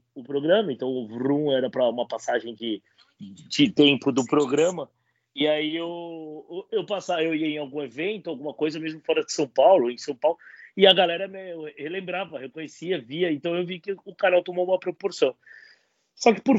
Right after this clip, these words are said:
pelo fato de muito trabalho da produtora e a hamburgueria também dando muito trabalho, o Fabrício,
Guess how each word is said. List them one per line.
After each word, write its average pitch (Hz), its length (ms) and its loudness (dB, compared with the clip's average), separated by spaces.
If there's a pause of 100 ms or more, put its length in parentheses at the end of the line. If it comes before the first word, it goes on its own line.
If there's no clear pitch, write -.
(120)
pelo 190 180 4
fato 175 240 -2
de 175 140 -6
muito 170 360 -8
trabalho 185 720 -2
da 139 220 -10
produtora 156 960 -8
e 131 140 -8
a 147 40 -8
hamburgueria 147 640 -6
também 135 240 -8
dando 139 180 -6
muito 143 220 -10
trabalho, 175 560 6
o 131 40 -8
Fabrício, 147 720 -10